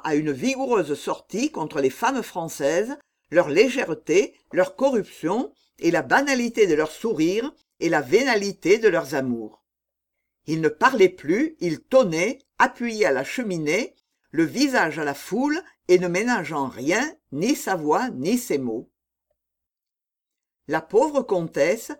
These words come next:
si fort préoccupée qu'elle ne pouvait pas s'imaginer lui être indifférente, crut comprendre à qui il s'adressait. « Il sait qui je suis », se dit-elle,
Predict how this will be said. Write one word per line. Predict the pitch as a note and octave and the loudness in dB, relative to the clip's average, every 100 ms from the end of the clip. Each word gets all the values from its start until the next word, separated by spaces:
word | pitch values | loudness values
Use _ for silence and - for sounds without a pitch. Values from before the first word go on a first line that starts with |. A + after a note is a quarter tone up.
| _ _ | _ _
si | - - D4 | -14 -4 -2
fort | F4+ D4 D4 | -2 -2 -4
préoccupée | - B3 G3+ F3+ D#3 - G3 A#3+ | 0 6 6 6 -6 2 2 2
qu'elle | G3 D#3 | -2 -2
ne | D3+ | -4
pouvait | D3+ C#3 C3+ | -2 0 0
pas | G#3+ - | 0 -4
s'imaginer | D#4 B3+ G#3+ F#3 E3+ F3 F3+ | -4 -2 -4 -4 -4 -2 0
lui | D3+ | 0
être | D3 C3 | 0 -2
indifférente, | C3+ D#3+ G#3 E3 C3 D#3 A#3 D4+ D#4 _ _ _ _ | -6 -6 -6 -6 -4 -4 -6 -10 -12 _ _ _ _
crut | - B3+ D#4 | -10 -2 0
comprendre | A#3+ F3+ - E3+ B3 C#4+ | 0 -2 -4 -4 -4 -2
à | D3+ | -6
qui | - B3 E4+ E4+ | -4 -4 -4 -6
il | F3+ | -12
s'adressait. « | - F#3+ C#3+ C#3+ - A2+ C3+ _ _ _ _ _ _ _ _ _ _ _ _ _ _ D4+ | -6 -4 -2 -4 -4 -8 -10 _ _ _ _ _ _ _ _ _ _ _ _ _ _ -2
Il | C4 | -2
sait | - - D4+ | 2 2 4
qui | D4 C4+ | 2 -2
je | A#3 | 0
suis », | A#3 - B3 D4+ A4 _ - | -2 -2 -2 -2 -2 _ -20
se | - D#3+ | -8 -6
dit-elle, | D3+ D#3 D3 C#3 C3 B2+ | -4 -4 0 2 2 -2